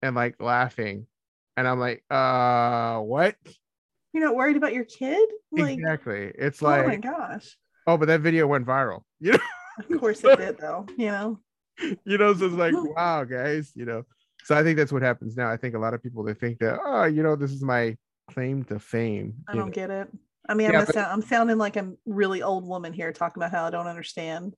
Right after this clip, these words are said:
Speaker 2: this, these kids,
Speaker 1: No,
Speaker 2: you
Speaker 1: you,
Speaker 2: know,
Speaker 1: you
Speaker 2: they're
Speaker 1: have a valid
Speaker 2: <laughs>
Speaker 1: point, but
Speaker 2: I
Speaker 1: in
Speaker 2: don't
Speaker 1: a
Speaker 2: like
Speaker 1: real
Speaker 2: it.
Speaker 1: situation, they should just shut that entire place down. And, and why didn't Owen do that? Like, Owen could have
Speaker 2: Yeah.
Speaker 1: had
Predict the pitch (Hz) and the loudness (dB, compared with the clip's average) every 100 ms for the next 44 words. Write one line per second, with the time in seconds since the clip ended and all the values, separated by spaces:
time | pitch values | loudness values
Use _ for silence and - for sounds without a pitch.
0 | - 175 - - 165 180 208 247 240 175 | -10 -10 -10 -8 -2 4 6 8 6 6
1 | 139 151 180 165 185 185 190 160 143 151 | 2 0 -2 -2 0 2 2 0 2 4
2 | 151 135 - 156 143 120 - 151 151 - | 4 2 0 0 0 -2 2 4 4 -2
3 | - - - - - 175 180 - 170 185 | -20 -20 -20 -16 2 6 6 4 2 2
4 | 175 - - 170 147 151 135 151 160 - | 2 -2 -6 -4 0 2 4 4 2 0
5 | 135 120 135 135 131 120 113 127 120 127 | 0 0 0 -2 -4 -4 -4 -4 -2 -2
6 | 120 - 120 107 - - - 123 143 147 | -2 -4 -8 -10 -10 -6 -2 0 0 0
7 | 135 139 135 _ 120 123 - 127 127 120 | 0 -2 -6 _ -4 -4 -2 0 0 -2
8 | - 135 - 214 - 214 202 220 277 330 | -8 -6 0 2 4 6 6 6 4 4
9 | - 240 330 285 175 131 107 92 - 151 | 2 0 2 2 2 0 -2 -4 -4 -2
10 | 170 - 202 247 233 185 - - 214 190 | -2 0 2 4 0 -4 -8 4 6 6
11 | 196 | 6